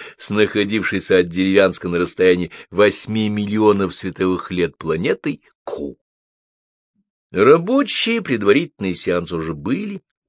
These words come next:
И жители Ку выразили желание постоянно общаться и обмениваться наиболее полезной информацией в области науки и искусства.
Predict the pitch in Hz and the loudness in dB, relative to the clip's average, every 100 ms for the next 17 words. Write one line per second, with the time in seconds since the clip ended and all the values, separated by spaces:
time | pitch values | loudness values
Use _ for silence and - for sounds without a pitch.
0 | _ _ _ _ 98 117 208 247 240 220 | _ _ _ _ -4 -2 -2 -2 -2 0
1 | 202 - 196 220 175 196 185 196 170 147 | 0 0 0 2 2 0 -2 -2 0 4
2 | 143 160 180 - 139 123 127 160 147 - | 6 4 2 -6 -2 4 4 6 2 2
3 | - - 151 - - - _ 113 107 90 | -2 0 0 0 -6 -6 _ 4 4 4
4 | 95 143 151 143 - 113 104 107 98 - | 0 0 0 -2 -2 -2 2 2 2 -2
5 | _ - 92 113 95 104 95 - 90 87 | _ 2 4 4 2 -2 -2 0 2 4
6 | 95 - - 139 98 82 80 - 78 65 | 2 0 -2 -2 0 -2 -4 -10 -8 -6
7 | 78 139 170 - 67 - - 120 160 - | -2 -2 -2 -10 -14 -14 -12 -10 -10 -12